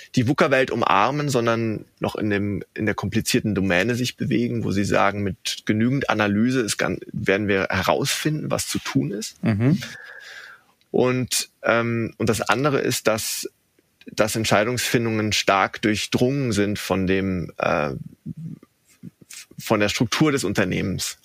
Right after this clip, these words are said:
Speaker 1: also von den Hierarchien, von den Machtstrukturen, aber eben auch von der Art, wie die Leute miteinander umgehen. Und das ist eben in der Regel,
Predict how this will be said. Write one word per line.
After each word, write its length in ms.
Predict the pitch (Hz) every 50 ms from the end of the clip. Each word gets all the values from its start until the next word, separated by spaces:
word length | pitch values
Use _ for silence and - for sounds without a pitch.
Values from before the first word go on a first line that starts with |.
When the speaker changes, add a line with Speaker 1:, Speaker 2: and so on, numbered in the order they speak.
| _
Speaker 1:
also 200 | - - 87 87
von 200 | 90 - - 92
den 160 | 95 95 92 92
Hierarchien, 720 | 92 101 98 98 98 - - - - 117 110 107 104 104
von 180 | - - - -
den 140 | 101 196
Machtstrukturen, 880 | 98 - 101 - - - - - - - - - - - - - - - _ - - - - - - - - - - - - - -
aber 220 | - - 101 113 113
eben 220 | - 127 151 175 113
auch 160 | 82 117 -
von 200 | - - 156 131
der 160 | 120 - -
Art, 340 | 80 95 98 123 156 - 123
wie 100 | 123 120
die 80 | 120 120
Leute 280 | 113 104 101 107 -
miteinander 480 | 117 110 101 - 104 107 104 107 104 -
umgehen. 600 | 117 139 147 143 - - 87 - - 156 107 95 _ _ -
Und 140 | - 104 87
das 140 | 87 87 113
ist 120 | 113 -
eben 220 | - - 101 104 98
in 120 | 78 98
der 160 | 95 92 92
Regel, 580 | 104 104 110 110 117 120 120 120 117 117 120 131